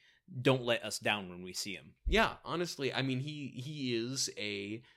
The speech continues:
Speaker 2: it, like, y-, you got an appropriately larger than life actor to
Speaker 1: Yeah.
Speaker 2: play a larger than life kind of figure, and he, eh, you know, and they give him the, like, he has, uh,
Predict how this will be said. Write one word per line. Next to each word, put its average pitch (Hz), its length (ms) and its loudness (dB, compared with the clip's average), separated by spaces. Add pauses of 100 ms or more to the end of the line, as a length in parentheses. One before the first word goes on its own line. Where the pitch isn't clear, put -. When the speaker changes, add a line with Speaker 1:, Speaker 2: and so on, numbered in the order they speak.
(480)
Speaker 2:
it, 120 280 -8
like, 131 320 -2
y-, 139 220 -12
you 170 160 -2
got 156 160 4
an 131 80 -2
appropriately 147 460 0
larger 117 360 2
than 107 200 -4
life 98 280 -2
actor 95 460 -2
to 139 60 0
Speaker 1:
Yeah. 131 180 6
Speaker 2:
play 107 320 4
a 104 80 -4
larger 101 380 0
than 123 160 2
life 95 340 -2
kind 113 220 -4
of 92 100 -10
figure, 107 460 -2 (100)
and 131 240 0
he, 147 480 -8 (720)
eh, - 40 -8 (180)
you 185 160 6
know, 139 80 6
and 160 160 4
they 180 80 10
give 147 180 2
him 165 140 -2
the, 147 160 -2 (260)
like, 156 200 0
he 170 160 -4
has, 151 640 0
uh, 139 80 0